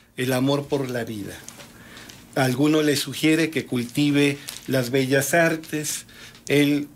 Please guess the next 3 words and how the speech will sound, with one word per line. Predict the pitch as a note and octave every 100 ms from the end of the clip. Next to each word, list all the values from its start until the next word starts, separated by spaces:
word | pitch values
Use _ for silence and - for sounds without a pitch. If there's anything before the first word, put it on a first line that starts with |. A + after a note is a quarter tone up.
| -
militar, | B2+ A2+ A#2 - C3 C#3+ C#3+ C3+ - - - - -
hombre | C3+ C3+ B2+ C3
rústico, | A2+ C#3+ D3+ - D3 C#3 - C3+